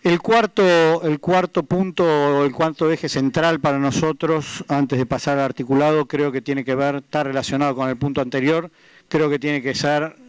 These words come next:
eh, con devolverle al Congreso el poder de contralor que tiene sobre, eh, la materia de la deuda. Creo que debemos volver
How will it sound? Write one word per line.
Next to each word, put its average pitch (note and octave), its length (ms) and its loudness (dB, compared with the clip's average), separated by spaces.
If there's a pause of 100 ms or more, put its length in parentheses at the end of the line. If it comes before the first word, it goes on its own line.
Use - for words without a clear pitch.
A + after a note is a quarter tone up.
eh, B2+ 1000 0
con D3 220 -4
devolverle D3+ 560 0
al D3 100 -2
Congreso D3+ 760 -2 (540)
el C3+ 220 2
poder C#3+ 300 0
de D3 100 0
contralor C#3 520 0
que B2+ 120 -4
tiene C#3 520 -2 (100)
sobre, C3 680 -2
eh, A#2 320 -2
la B2 220 0
materia A#2+ 340 -2
de A#2 80 -2
la A2+ 140 -2
deuda. G#2 340 -4 (640)
Creo C3 260 0
que B2+ 120 -2
debemos D3 400 2
volver C#3 600 2